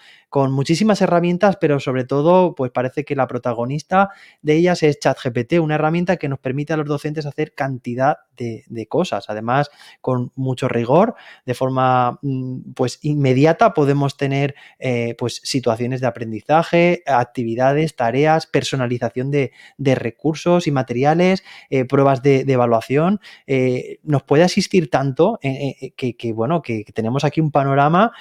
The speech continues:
eh, que, que, que es para, para reflexionar sobre el rol docente, dónde está y, y, y cómo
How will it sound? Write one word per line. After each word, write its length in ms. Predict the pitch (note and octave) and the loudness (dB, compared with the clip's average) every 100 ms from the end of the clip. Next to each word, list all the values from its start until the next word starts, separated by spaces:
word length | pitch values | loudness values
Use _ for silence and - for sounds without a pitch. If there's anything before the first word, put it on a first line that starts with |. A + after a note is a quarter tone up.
| - - - | -20 -20 -4
eh, 440 | C3 B2 A#2+ A2+ | 0 0 0 -4
que, 160 | - A#2 | -6 -6
que, 160 | A#2+ G#2+ - | -6 -8 -12
que 380 | - A#2+ A#2 - _ _ | -4 -4 -4 -8 _ _
es 140 | B2+ | -10
para, 480 | - D3+ E3+ D3 - | 0 2 4 2 0
para 160 | C3 B2 | 0 2
reflexionar 600 | A#2+ - A#2+ - A2+ A#2+ | 0 -4 -6 -6 -2 -2
sobre 240 | - B2+ A#2+ | 0 -2 -2
el 100 | G#2+ | 0
rol 220 | B2+ B2+ | 0 2
docente, 560 | A2 C#3 G3 D3 G2 - | 0 0 -2 -2 -8 -4
dónde 460 | B2+ B2 C3 B2+ | 0 0 -2 -4
está 480 | C3 - D3+ F3+ A#3 - _ _ | -6 -2 2 2 0 -10 _ _
y, 200 | C3+ B2+ | -4 -2
y, 160 | C#3 - C3+ | -6 -6 -10
y 100 | - | -2
cómo 1000 | - C3+ C3+ B2+ B2+ B2 A#2 A#2 A2+ - | 2 2 2 0 0 0 -2 -2 -4 -10